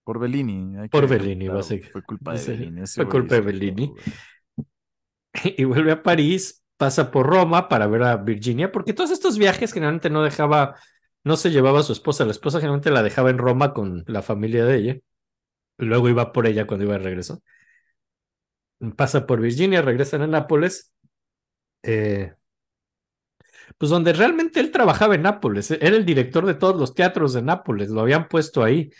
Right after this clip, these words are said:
Speaker 2: pero siempre pedía como permiso para faltar, para hacer sus óperas fuera, y siempre le daban permiso,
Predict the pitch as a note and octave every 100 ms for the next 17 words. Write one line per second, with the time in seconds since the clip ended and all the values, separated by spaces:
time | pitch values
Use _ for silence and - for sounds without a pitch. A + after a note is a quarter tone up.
0 | _ _ _ _ _ _ _ _ _ _
1 | _ F3 F#3 G3+ G3 F3 F3+ E3 D3 C#3+
2 | D3 D3 - A2 B2 C3+ D3 A#2+ G2+ -
3 | G#2 - D3+ D3+ D#3+ - F2 A#2+ G#2 A2
4 | A2 - G2 - G#3+ G3+ B2+ C3+ B2 A2
5 | A2+ A#2 A2+ A2 C#3 G3+